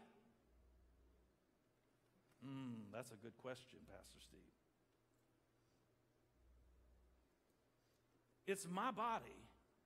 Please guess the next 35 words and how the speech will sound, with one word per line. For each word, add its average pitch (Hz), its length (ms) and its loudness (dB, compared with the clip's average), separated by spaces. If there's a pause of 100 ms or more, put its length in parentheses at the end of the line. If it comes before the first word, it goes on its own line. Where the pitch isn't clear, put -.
(420)
some 127 200 2
will 110 100 -2
say, 110 420 -2 (1200)
"and 131 140 2
I'll 165 180 4 (100)
do 240 200 6
what 254 240 8
I 233 160 8
want." 196 520 2 (2500)
You 180 60 4
know, 190 100 10
the 170 80 6
Corinthians 180 680 8
didn't 185 140 8
even 165 140 4
think 180 180 6
the 165 60 8
body 175 300 8
mattered. 160 400 6 (1300)
"Food 349 320 10
is 202 160 6
meant 294 340 8
for 262 120 6
the 240 140 8
bod-, 254 380 6
for 269 100 6
the 262 120 6
stomach, 269 460 4
and 226 120 6
the 220 80 8
stomach 302 460 4
is 202 140 4
meant 269 300 4
for 240 140 4
food." 233 720 2